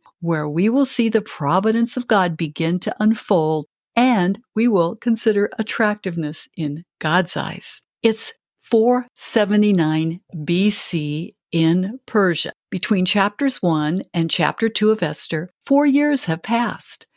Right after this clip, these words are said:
According to Greek historian Herodotus,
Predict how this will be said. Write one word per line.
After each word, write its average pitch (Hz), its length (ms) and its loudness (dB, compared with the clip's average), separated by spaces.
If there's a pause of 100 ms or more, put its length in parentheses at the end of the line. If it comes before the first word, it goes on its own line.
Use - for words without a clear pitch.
(360)
According 233 600 2
to 208 120 0
Greek 196 400 -2
historian 170 760 -2
Herodotus, 180 840 0